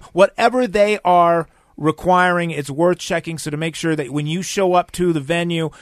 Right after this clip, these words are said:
you are not turned away for not having this stuff, especially certain venues like USANA that, that can be a drive for some people, can be very far. Imagine going all the way out there, not having everything you need if that's what the artist and the venue is requiring. So it's definitely worth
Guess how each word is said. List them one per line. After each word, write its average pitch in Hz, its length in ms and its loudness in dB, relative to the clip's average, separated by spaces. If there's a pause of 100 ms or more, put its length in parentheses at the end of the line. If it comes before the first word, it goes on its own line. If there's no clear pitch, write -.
(100)
you 185 240 -2
are 254 80 0
not 226 240 0
turned 202 240 -6
away 185 240 0
for 170 140 -6
not 165 260 -4
having 160 340 -4
this 120 140 -6
stuff, 120 180 -6
especially 202 380 -4
certain 202 320 -6
venues 190 300 0
like 185 180 0
USANA 185 480 -2
that, 175 200 -2 (240)
that 180 180 -8
can 202 260 -2
be 226 140 0
a 220 40 2
drive 202 360 2
for 196 100 -4
some 175 240 -4
people, 160 280 -4
can 160 100 -8
be 156 180 -6 (180)
very 180 260 2
far. 170 420 0 (200)
Imagine 160 300 -2
going 170 220 0
all 160 160 0
the 160 80 0
way 156 120 0
out 151 200 0
there, 151 100 -2
not 147 240 -2
having 147 300 -6
everything 143 340 -6
you 147 80 -6
need 143 220 -2
if 131 100 -8
that's 139 260 -4
what 139 300 -4
the 135 180 -6
artist 135 520 -2
and 135 240 -8
the 127 80 -8
venue 131 320 -6
is 123 180 -6 (280)
requiring. 170 440 0
So 170 220 2
it's 156 200 -4
definitely 214 440 -2
worth 180 340 6